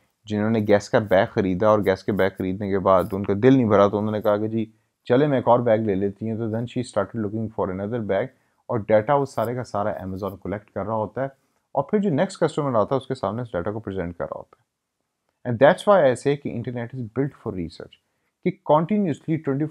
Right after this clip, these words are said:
four seven इंटरनेट अपने तौर के ऊपर ब्रांड्स रिसर्च कर रहे हैं,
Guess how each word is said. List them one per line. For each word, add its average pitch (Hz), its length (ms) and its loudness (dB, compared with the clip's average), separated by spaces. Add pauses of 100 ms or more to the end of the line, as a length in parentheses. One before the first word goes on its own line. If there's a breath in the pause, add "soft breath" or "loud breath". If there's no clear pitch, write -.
four 139 220 -6
seven 117 320 -2
इंटरनेट 120 580 -6 (180)
अपने 151 260 -6
तौर 120 260 0
के 110 160 -10
ऊपर 110 160 -6
ब्रांड्स 101 400 -4
रिसर्च 95 380 -8
कर 85 200 -6
रहे 151 200 -4
हैं, 180 180 -2